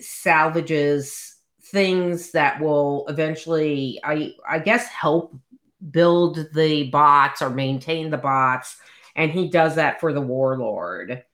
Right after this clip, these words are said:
So they start to attack him,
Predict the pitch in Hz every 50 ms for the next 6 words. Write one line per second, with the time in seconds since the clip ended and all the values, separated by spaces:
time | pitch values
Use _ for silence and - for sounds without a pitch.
0 | _ _ - - 208 196 202 226 240 277 269 - - - 220 202 208 208 - -
1 | - 208 190 180 170 - 151 147 - - - 139 139 139 165 - - - 226 214
2 | 208 208 208 208 202 202 214 214 208